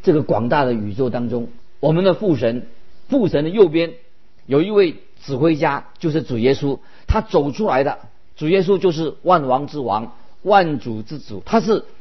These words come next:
演奏者、宇宙的指挥者、指挥家。主耶-，主耶稣用他那个钉痕的手，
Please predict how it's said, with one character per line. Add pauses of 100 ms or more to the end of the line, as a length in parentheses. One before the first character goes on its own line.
(540)
演
奏
者、
宇
宙
的 (500)
指
挥
者、 (560)
指
挥
家。 (520)
主
耶-，
主
耶
稣
用
他
那
个
钉
痕
的
手，